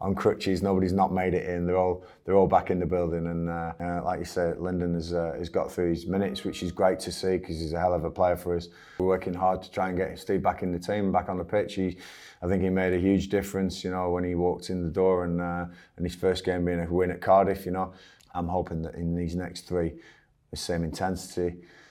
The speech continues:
the same, you know, optimism that we can win these games, and also being at home for a couple of them. So it's been a month, you know, almost. So it's, it's almost like it's,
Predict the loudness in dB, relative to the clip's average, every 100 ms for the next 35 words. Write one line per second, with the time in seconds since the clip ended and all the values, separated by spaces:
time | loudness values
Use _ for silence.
0 | _ -10 -6 -4 -2 -2 -4 -6 -10 _
1 | _ -12 -8 -6 -8 -12 _ _ _ _
2 | _ -2 -2 -2 -2 0 0 0 -2 -4
3 | -4 0 2 2 2 0 -2 -2 -6 -8
4 | -20 _ 0 2 2 0 2 0 0 -4
5 | 0 2 2 -2 -4 -2 -2 -2 -2 -4
6 | -6 -10 -8 -6 -6 -4 -2 0 2 0
7 | -2 -6 -6 -6 -6 -6 -6 -6 -8 -6
8 | -2 -2 0 0 0 -2 -10 -10